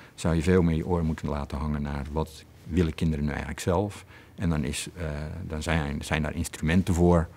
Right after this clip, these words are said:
om dat te achterhalen bij kinderen. Wat, wat willen ze nu eigenlijk? We hebben een monitor, eh, in ons programma, eh, De Bibliotheek op School, waarbij je precies in beeld krijgt wat vinden leerlingen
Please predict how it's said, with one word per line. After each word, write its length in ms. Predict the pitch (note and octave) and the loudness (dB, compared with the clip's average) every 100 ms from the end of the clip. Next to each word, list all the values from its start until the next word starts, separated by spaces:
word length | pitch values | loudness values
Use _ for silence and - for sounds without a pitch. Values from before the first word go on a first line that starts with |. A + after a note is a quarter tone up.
| - - | -18 -4
om 160 | E2+ | 0
dat 120 | D2+ | 0
te 60 | - | -2
achterhalen 720 | - - C#2+ C#2 C#2 C2+ C2 | -6 -6 -4 -4 -6 -8 -8
bij 260 | B1+ C#2 - | -10 -12 -10
kinderen. 320 | D#2 C#2 C#2 | -8 -8 -8
Wat, 200 | C2+ C#2+ - | -8 -8 -4
wat 140 | D#2 | -2
willen 200 | D2+ E2 | 2 0
ze 80 | D2+ | 0
nu 100 | C#2+ | -4
eigenlijk? 380 | C2+ C2 C#2+ C#2+ | -6 -8 -10 -4
We 60 | |
hebben 220 | D2+ D2+ D2+ | -4 -2 -4
een 140 | D2+ | 4
monitor, 600 | F2+ F#2+ F2+ F#2+ C#2 C2+ - - - - - | 8 8 8 6 4 0 -10 -20 -20 -20 -10
eh, 100 | E2 D2+ D2+ D2+ - | -6 -4 -6 -8 -6
in 180 | E2 D2 | -4 -4
ons 180 | C#2+ | -6
programma, 600 | - D2+ E2 D2+ D2 C#2 C#2 - | -4 -4 0 0 -2 -4 -10 -12
eh, 120 | D2 C#2 C#2 | -10 -8 -4
De 80 | |
Bibliotheek 540 | D#2 D2 D2 C#2+ D2 - | -2 -2 -4 -4 -6 -6
op 80 | - | -8
School, 340 | - A#2+ C#3 - - | -4 -4 -6 -12 -14
waarbij 340 | - D#2+ E2 D#2+ | -4 -2 0 -2
je 140 | D#2 - - | -4 -10 -10
precies 580 | E2 D2 - G3 - - | -8 -6 0 0 0 -12
in 160 | - F2 | -2 2
beeld 260 | F#2 A#2+ - | 4 2 2
krijgt 320 | G#2 G#2 - - - - | -2 -2 -6 -18 -20 -12
wat 240 | - C3 - | 0 0 2
vinden 260 | G#2+ F2 | 2 2
leerlingen 460 | F2 G2+ G2 F#2+ | 2 0 0 -2